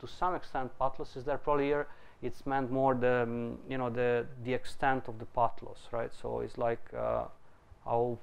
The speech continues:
how severe is the path loss? I think shadowing is not taken into account,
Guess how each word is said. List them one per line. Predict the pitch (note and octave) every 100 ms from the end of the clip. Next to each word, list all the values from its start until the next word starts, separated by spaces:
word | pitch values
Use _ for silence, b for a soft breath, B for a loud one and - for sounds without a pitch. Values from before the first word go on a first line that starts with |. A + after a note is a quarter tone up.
| -
how | B2 A#2+
severe | - B2 A2+ B2+ C3
is | B2+
the |
path | A#2+ B2 B2 -
loss? | C3 - B B B
I |
think | - E3
shadowing | - C3+ C3+ D#3+ F3 E3+
is | C3+
not | C#3+ -
taken | C3+ C3
into | C3 B2
account, | A#2 C3+ C3 C#3